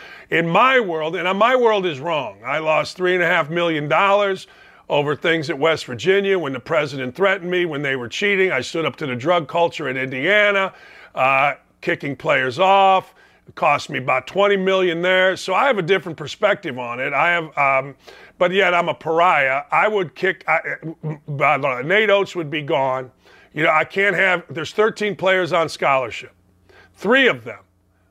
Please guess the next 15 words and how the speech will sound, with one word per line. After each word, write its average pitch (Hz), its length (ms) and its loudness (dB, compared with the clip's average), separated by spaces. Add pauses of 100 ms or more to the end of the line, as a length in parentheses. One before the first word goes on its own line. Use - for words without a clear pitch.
(140)
are 165 180 2
involved 170 420 2
in 151 160 -8
capital 185 560 -2
murder. 156 420 -2 (460)
Coach, 190 360 0
I 156 120 0
gotta 156 200 2
let 160 200 0
you 147 80 -4
go. 131 260 -2
Good 165 200 -2
luck 160 280 0
to - 100 -10
you. 127 260 -8